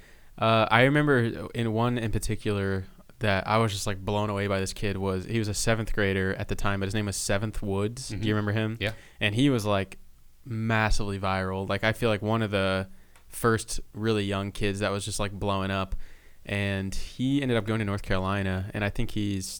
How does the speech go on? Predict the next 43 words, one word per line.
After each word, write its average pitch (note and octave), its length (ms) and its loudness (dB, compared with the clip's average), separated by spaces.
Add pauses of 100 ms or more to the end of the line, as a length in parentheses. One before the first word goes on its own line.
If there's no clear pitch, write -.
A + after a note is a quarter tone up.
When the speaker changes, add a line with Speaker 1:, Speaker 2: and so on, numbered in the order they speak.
Speaker 1:
he A2 140 -6
might A#2+ 300 2
still C3 240 2
be B2+ 160 2
there. B2+ 200 6
He, A2+ 220 0
he A#2 120 0
might A2+ 300 2 (220)
be G#2+ 100 -2
gone G2 280 -2
by F#2+ 140 0
now, F#2 280 -2
but F#2 380 -4 (280)
he, A#2 360 2 (240)
kinda A#2 180 2
like G#2 120 0
you G2+ 60 -4
said, G2 440 0
you G2 100 -6
know, F#2 160 -6
didn't G2 240 -4
really G2 220 -2
have F#2+ 200 -2
a F#2+ 60 -4
huge G#2+ 560 -6
role, F#2+ 480 -2
I G2+ 80 -4
don't G2 160 -8
think, F#2+ 420 -6
at F#2+ 180 -6
North G2 180 -6
Carolina, F#2 400 -4
but F#2 120 -4
he G#2 60 0
was A2 260 2
on A2+ 160 0
their G#2 120 0
team. F#2+ 460 -4 (800)
Speaker 2:
He G2+ 680 -6
now F#2+ 340 -4
attends G2+ 960 -10 (180)
South - 420 -6
Carolina. D2 520 -8